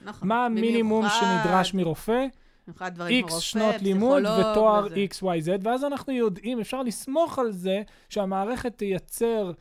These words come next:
Speaker 2: אה, אה, אה, יצור שקוראים לו רופא, שיש לו את המינימום הבסיסי כדי לטפל במה שצריך
Speaker 1: נכון,
Speaker 2: לטפל.
Speaker 1: נכון.
Speaker 2: אז יש איזשהו תהליך של תקינה, נקרא לזה, בהמון מצבים.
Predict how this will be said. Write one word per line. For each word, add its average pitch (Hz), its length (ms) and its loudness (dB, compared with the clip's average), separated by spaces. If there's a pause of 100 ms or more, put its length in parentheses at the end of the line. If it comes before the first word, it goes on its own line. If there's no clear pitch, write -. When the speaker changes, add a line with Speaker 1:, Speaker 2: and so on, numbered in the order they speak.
(440)
Speaker 2:
אה, 165 40 -6
אה, 160 60 -8 (380)
אה, 160 160 -8
יצור 175 600 -4
שקוראים 185 500 -6
לו 226 100 -2
רופא, 233 380 -2
שיש 208 420 -6
לו 208 140 -2
את 190 100 -8
המינימום 185 500 -4
הבסיסי 160 460 -10
כדי 175 220 -6
לטפל 180 460 -6
במה 160 280 -10
שצריך 156 360 -12
Speaker 1:
נכון, 160 260 -10
Speaker 2:
לטפל. 135 220 -6
Speaker 1:
נכון. 139 260 -16 (240)
Speaker 2:
אז 160 200 -8
יש 262 260 -4
איזשהו 220 640 -2
תהליך 190 460 -2
של 196 160 -4
תקינה, 180 600 -6
נקרא 147 360 -8
לזה, 147 280 -6
בהמון 185 480 0
מצבים. 143 460 -6